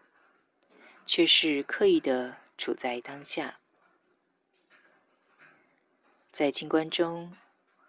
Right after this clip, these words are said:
方法与目的是一样的。因此，我们不追逐任何的未来境界，只用功于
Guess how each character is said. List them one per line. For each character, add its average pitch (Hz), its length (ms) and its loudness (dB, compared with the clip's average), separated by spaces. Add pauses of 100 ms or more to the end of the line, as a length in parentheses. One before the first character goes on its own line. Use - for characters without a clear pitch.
(340)
方 202 240 -2
法 - 540 -4
与 135 120 -8
目 143 180 -6
的 147 380 -2
是 - 220 0
一 131 140 -4
样 143 200 -8
的。 - 220 -12 (2500)
因 165 180 -8
此， - 340 -2 (580)
我 139 100 -2
们 135 520 -2
不 156 100 -4
追 180 240 4
逐 131 300 2
任 160 200 2
何 131 160 -2
的 139 420 -6
未 139 120 -4
来 127 160 0
境 139 240 -8
界， 151 380 -2 (1700)
只 139 180 -2
用 175 200 6
功 190 220 -2
于 143 300 -4